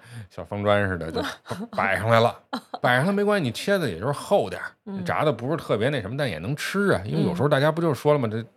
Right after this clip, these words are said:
Speaker 1: 穷人乐不就吃个味儿吗？
Speaker 2: 嗯。
Speaker 1: 就等这蒜汁儿了。
Speaker 2: 嗯。
Speaker 1: 结果人家上来一，一什么呀？醋碟儿。
Speaker 2: 啊？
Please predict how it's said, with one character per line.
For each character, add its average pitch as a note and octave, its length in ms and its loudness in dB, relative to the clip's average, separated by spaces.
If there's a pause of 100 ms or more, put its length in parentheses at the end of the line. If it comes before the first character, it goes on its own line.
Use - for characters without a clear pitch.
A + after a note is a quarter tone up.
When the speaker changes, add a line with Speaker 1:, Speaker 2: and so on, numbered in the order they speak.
Speaker 1:
穷 B2+ 160 -6
人 C#3+ 40 -4
乐 C#3+ 120 2
不 A2+ 80 -2
就 C#3+ 100 2
吃 - 240 -2
个 C#3+ 80 2
味 C#3+ 80 2
儿 C#3+ 200 4
吗？ - 180 -16
Speaker 2:
嗯。 E3 280 -12 (680)
Speaker 1:
就 C3 80 -4
等 F2+ 180 -8
这 F#2+ 60 -4
蒜 F#2+ 180 -2
汁 F#2+ 80 -2
儿 G2 100 -2
了。 F2 120 -6 (160)
Speaker 2:
嗯。 F3+ 260 -8
Speaker 1:
结 B2+ 160 2
果 D3 100 4
人 G2 120 0
家 A#2 40 -2
上 A2 220 0
来 F#2 80 -2
一， F2+ 180 -6 (300)
一 - 80 -12
什 F2 160 -10
么 D2+ 80 -10
呀？ - 60 -14 (120)
醋 - 220 -2
碟 F#2+ 160 6
儿。 C#3+ 160 2 (380)
Speaker 2:
啊？ E3 440 0